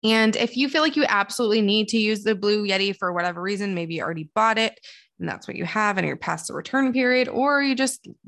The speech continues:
like it and feel comfortable with it, I recommend getting an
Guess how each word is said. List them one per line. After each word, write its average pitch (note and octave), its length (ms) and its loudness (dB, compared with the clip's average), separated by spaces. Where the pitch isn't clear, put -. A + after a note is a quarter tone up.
like G#3 240 -2
it A#3+ 140 2
and F3+ 120 -6
feel F3+ 100 -4
comfortable C#4 420 -2
with C4+ 100 -2
it, C#4 140 0
I A3+ 60 4
recommend F#4+ 400 2
getting D#4 260 -2
an G#3 140 -2